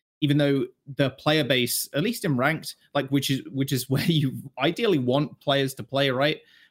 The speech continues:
Um, especially to help a lot of the queue times, like, just release it free to play. Maybe they don't have the systems ready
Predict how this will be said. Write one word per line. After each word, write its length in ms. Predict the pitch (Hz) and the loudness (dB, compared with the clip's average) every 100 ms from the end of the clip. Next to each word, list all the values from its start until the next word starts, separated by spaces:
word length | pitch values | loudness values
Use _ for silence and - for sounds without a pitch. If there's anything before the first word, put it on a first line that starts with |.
| _ | _
Um, 240 | 123 120 120 | 0 2 0
especially 400 | 117 139 135 120 | 0 -2 0 -2
to 80 | 120 | -2
help 180 | 120 | -2
a 20 | 127 | -2
lot 140 | 117 | -2
of 60 | 117 | -4
the 60 | |
queue 220 | - 120 | -4 -4
times, 420 | 117 135 147 147 117 | -2 -2 -2 -2 -4
like, 300 | 107 - _ _ _ _ _ - | -6 -8 _ _ _ _ _ -6
just 260 | 196 - - | -4 -6 -2
release 300 | 160 247 247 | 0 0 -2
it 80 | |
free 120 | 226 269 | -2 -2
to 80 | |
play. 300 | 240 285 247 | 0 0 2
Maybe 200 | 156 180 | 2 2
they 100 | 196 | 2
don't 140 | 202 202 | 2 0
have 120 | 196 | 0
the 80 | 175 | -2
systems 560 | - 202 202 202 180 | 0 0 0 0 0
ready 540 | 131 151 196 214 208 | 2 0 0 -2 -4